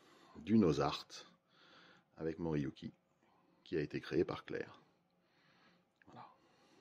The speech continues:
Et c'est vrai que ça lui va vraiment bien, quoi. Là, on est vraiment pile dans les années quatre-vingts.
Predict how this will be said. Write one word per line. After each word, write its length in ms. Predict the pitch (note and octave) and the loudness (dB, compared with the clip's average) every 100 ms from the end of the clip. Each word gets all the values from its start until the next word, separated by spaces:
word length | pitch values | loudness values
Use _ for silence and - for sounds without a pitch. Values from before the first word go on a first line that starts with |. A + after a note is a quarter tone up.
| - D#2 | -14 -8
Et 100 | D#2 | -4
c'est 160 | E2 | 0
vrai 260 | D2+ D2+ G2 | 6 8 6
que 400 | - D#2+ E2+ D2+ D2+ _ _ - - - - _ _ _ _ _ _ _ - | 6 6 8 6 2 _ _ -20 -20 -20 -20 _ _ _ _ _ _ _ -12
ça 200 | - F#2 | 0 2
lui 200 | F2+ F2+ | 2 6
va 180 | F2+ E2+ | 8 8
vraiment 340 | D#2 E2+ D#2 | 6 2 2
bien, 240 | D2+ C#2 C2 | 2 0 -4
quoi. 120 | - - _ _ _ _ | -14 -18 _ _ _ _
Là, 160 | - E2 | -4 2
on 160 | E2 D#2 | 4 4
est 120 | D2+ | 2
vraiment 360 | D2+ E2+ F#2 | 4 4 4
pile 340 | E2 - G2+ F#2+ | 0 -2 -2 2
dans 120 | D#2+ | 4
les 180 | D#2+ D#2+ | 6 6
années 160 | D#2+ | 6
quatre-vingts. 500 | D2+ D#2 - D#2 F2 | 4 2 4 4 4